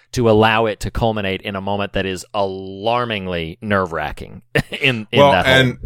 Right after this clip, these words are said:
Speaker 1: sequence.
Speaker 2: and, uh, real quick before we, because <laughs> honestly, I've got, like,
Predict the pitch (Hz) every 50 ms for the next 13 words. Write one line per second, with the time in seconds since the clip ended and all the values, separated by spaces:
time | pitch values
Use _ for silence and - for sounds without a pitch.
0 | - - - - 120 107 - 120 120 117 113 107 101 95 90 87 - - - _
1 | _ _ _ _ _ - 110 110 104 98 95 92 90 78 - _ _ _ _ _
2 | _ _ _ - - 113 117 - - 87 64 85 82 107 104 98 95 85 - 92
3 | 90 87 98 95 80 71 - - _ _ _ - - - - - - - 90 90
4 | 92 90 - - 87 78 73 73 76 - 78 76 78 78 80 76 65 78 78 80
5 | -